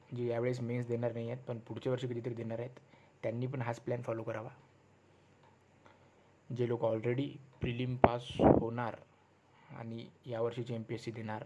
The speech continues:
mains, त्यांनी पण हीच स्ट्रॅटेजी फॉलो करावी. तुमची personal कुठली स्ट्रॅटेजी असणार तर तिच्यावर तुम्ही विश्वास ठेवून तेच फॉलो केलं पाहिजे.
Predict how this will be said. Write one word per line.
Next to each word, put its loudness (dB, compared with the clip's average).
mains, -6
त्यांनी -4
पण -2
हीच 0
स्ट्रॅटेजी -6
फॉलो -2
करावी. -10
तुमची 0
personal 2
कुठली -2
स्ट्रॅटेजी 0
असणार 0
तर -10
तिच्यावर 2
तुम्ही -2
विश्वास 0
ठेवून -4
तेच 0
फॉलो 0
केलं -6
पाहिजे. -10